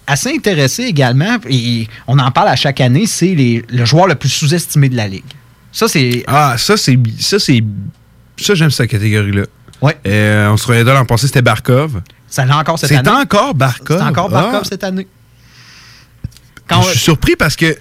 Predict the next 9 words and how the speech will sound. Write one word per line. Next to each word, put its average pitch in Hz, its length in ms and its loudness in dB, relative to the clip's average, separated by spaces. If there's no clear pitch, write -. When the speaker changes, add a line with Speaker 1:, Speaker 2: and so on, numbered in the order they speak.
Speaker 2:
pas... 226 160 2
Ben 220 500 2
non, 226 400 2
ouais, 220 80 0
en 214 60 -2
même 214 160 0
temps, 240 160 0
je - 80 -6
comprends. 147 400 0